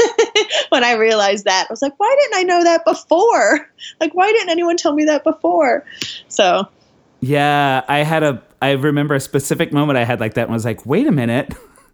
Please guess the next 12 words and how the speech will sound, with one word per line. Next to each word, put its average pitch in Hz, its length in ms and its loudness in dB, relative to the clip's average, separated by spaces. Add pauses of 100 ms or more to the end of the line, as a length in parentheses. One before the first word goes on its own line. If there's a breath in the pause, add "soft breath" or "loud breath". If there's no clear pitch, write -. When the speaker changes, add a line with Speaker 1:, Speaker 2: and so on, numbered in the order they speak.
(400 soft breath)
Speaker 2:
Oh, 262 340 4
th-, - 320 -2
it's - 220 -2
not 254 440 0
me 226 260 2
that 180 200 -2
feels 131 260 0
like 123 140 0
a 120 60 -4
total 113 440 0
loser, 120 640 0
sham. 127 540 -2